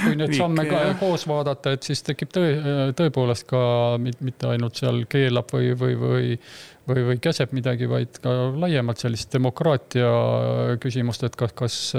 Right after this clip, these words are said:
Speaker 1: asjad, as-, asjad ikka on, äh, päris nii, nii korras, nagu, nagu nad, äh, proovivad, äh, näidata, et need,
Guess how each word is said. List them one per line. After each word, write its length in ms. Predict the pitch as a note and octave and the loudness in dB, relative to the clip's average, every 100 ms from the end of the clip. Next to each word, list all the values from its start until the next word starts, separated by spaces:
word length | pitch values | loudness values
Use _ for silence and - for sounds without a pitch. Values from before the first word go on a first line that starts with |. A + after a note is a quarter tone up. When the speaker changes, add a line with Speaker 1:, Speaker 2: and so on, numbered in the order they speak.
| A#2+ B2 | 2 2
Speaker 1:
asjad, 340 | C3 B2 A#2 _ - | 2 -2 -2 _ -2
as-, 220 | C3 C3 - D3 | -2 -2 -2 -2
asjad 320 | - B2 A#2+ | 2 0 0
ikka 160 | - | 2
on, 160 | E3 C#3 B2 B2+ | 4 4 4 2
äh, 640 | A#2+ C#3 B2 B2 - - - - | 0 2 2 2 -2 -12 -12 -2
päris 320 | C#3+ C3 - | 2 2 2
nii, 240 | D3 D3+ | 2 4
nii 320 | C#3 D3 C#3 B2 | 4 4 4 2
korras, 400 | - D3+ C#3 B2 | 2 2 2 2
nagu, 520 | C3 B2 B2+ B2 B2 A#2+ | 0 2 2 2 2 0
nagu 240 | A#2+ A#2+ | 0 0
nad, 180 | B2 B2 - | -2 -4 -4
äh, 320 | B2+ B2 A#2+ A#2+ B2 A#2 A2 | 0 2 2 0 -2 -4 -2
proovivad, 560 | C3 B2 B2 B2 B2 - B2 | -2 0 0 0 -2 -4 -2
äh, 80 | B2 A#2+ | 0 0
näidata, 480 | D#3 C3 A2+ B2 | 0 0 0 -2
et 160 | - - | -4 -4
need, 160 | B2 | -4